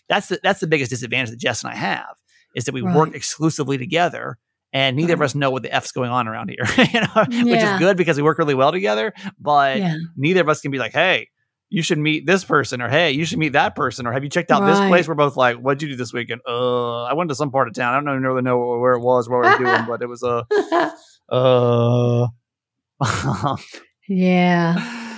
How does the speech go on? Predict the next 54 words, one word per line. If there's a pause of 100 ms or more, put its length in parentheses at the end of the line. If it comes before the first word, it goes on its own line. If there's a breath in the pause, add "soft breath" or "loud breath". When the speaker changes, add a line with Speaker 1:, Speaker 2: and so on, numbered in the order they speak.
(280 loud breath)
Speaker 2:
That's,
Speaker 1:
So
Speaker 2:
that's
a
really
bad
thing
about
this
pandemic.
It's
really
split
us
apart
in
so
many
ways.
Speaker 1:
It's
tough,
man.
It's
tough.
But (120)
it,
Speaker 2:
Yeah.
Speaker 1:
you
gotta
keep
in
mind,
like,
we
all
go
through
whatever
changes,
and
it
all
felt
weird
and
uncomfortable,
but
somehow
we
all
figured
it
out.
So